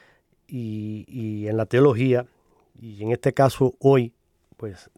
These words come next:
mm, en, nos vamos a apoyar en algo que tiene que ver mucho con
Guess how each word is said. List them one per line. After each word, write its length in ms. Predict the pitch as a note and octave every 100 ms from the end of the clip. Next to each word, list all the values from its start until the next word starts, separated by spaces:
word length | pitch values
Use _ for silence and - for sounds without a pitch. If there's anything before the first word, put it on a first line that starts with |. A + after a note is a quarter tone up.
| - -
mm, 300 | A#2 A2 G#2 F2+ - - C3
en, 580 | G#2+ G#2 G2 F2+ F#2+
nos 160 | A2 F#2+
vamos 240 | A2+ B2
a 40 | C3
apoyar 360 | - A#2+ B2
en 140 | B2+ A#2+
algo 300 | A#2+ B2 B2+ - - -
que 100 | -
tiene 220 | G#2+ B2
que 100 | B2+
ver 140 | A#2+ B2
mucho 280 | B2+ B2 B2
con 440 | B2 A#2+ B2 B2